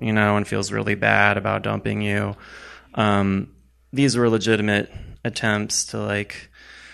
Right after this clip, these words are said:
get the fuck up off this planet. And, um, I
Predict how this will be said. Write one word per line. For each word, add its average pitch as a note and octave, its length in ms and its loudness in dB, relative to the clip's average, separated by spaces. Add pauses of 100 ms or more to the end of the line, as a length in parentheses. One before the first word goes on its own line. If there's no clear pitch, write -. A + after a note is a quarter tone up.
(600)
get G#2+ 240 -4
the B2 80 -4
fuck C#3 320 2
up D3 240 4
off D#3 220 2
this E3 160 0
planet. E3+ 600 2 (200)
And, A#2 420 2
um, A2 520 0 (1200)
I A2 600 -4